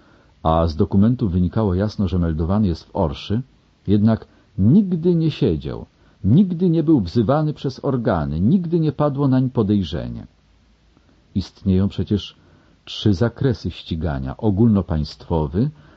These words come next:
republikański i okręgowy. Prawie połowa aresztowanych w trakcie epidemii nie doczekałaby się rozesłania listów gończych dalej niż do granic okręgu. Człowiek włączony do planu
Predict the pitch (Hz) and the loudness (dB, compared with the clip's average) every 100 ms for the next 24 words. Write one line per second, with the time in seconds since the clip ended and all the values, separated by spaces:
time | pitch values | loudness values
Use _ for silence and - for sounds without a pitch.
0 | - 90 120 104 87 85 76 65 65 - | -4 -2 0 -2 -2 -4 -4 -6 -8 -6
1 | 123 127 98 95 90 - 117 131 151 95 | -4 -2 -2 -4 -4 0 2 4 2 0
2 | 76 - _ _ _ _ _ _ _ _ | -4 -12 _ _ _ _ _ _ _ _
3 | _ - 90 101 - 120 139 147 113 107 | _ -2 0 0 0 2 2 2 0 -2
4 | - 107 107 135 101 - 104 120 - 104 | -4 -2 -2 0 -2 -4 -6 -6 -2 -4
5 | - 98 101 143 143 98 131 151 139 127 | -2 -2 0 0 2 2 2 2 0 -2
6 | - 175 143 101 107 98 87 87 107 98 | -2 0 0 0 0 0 0 -2 0 0
7 | 90 101 - 82 98 92 87 101 - - | 0 -2 -2 -2 2 2 0 -4 -8 -20
8 | - - 80 95 85 92 95 92 92 78 | -20 -8 0 2 4 2 2 2 0 0
9 | 95 87 87 78 69 78 - 101 147 131 | -2 -2 -2 -2 -2 -4 -4 -4 0 0
10 | 82 65 76 _ _ _ _ _ _ _ | 0 -4 -10 _ _ _ _ _ _ _
11 | _ _ - 123 143 135 87 110 113 98 | _ _ -4 2 2 0 -2 2 2 2
12 | 143 123 98 98 107 110 107 113 | 0 2 0 0 0 2 2 0